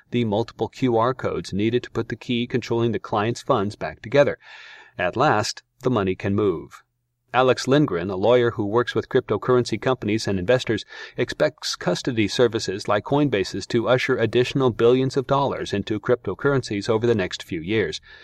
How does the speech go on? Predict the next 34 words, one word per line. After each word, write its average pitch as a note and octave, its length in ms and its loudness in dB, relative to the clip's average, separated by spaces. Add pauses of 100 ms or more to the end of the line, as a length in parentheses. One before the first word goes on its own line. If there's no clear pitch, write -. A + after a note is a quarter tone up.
(300)
They C#3 160 4
will F#3+ 120 4
help D3 240 2
institutional C#3 680 0
investors B2 500 0
feel C3+ 260 2
more A#2+ 280 2
comfortable - 580 -4
with E2+ 220 -12
cryptocurrency A#2 760 2
markets, - 520 -4 (120)
he D#2+ 160 -10
says. G2 400 -2 (640)
He D#3 140 2
also F3 320 6
acknowledges B2 720 4
that A#2+ 240 4
the A2 140 2
current E3+ 280 6
technology C3 600 4
seems G2+ 480 2 (120)
clunky. - 480 0 (380)
Lindgren B2 380 6
is F#2+ 120 -2
hopeful D3 360 4
elaborate B2 460 4
third-party C3+ 580 6
storage D#3 380 2
services G#2 520 2
become A#2 380 0
less A2 200 2
crucial G#2+ 460 2
over F#2+ 160 -4
time B2+ 360 0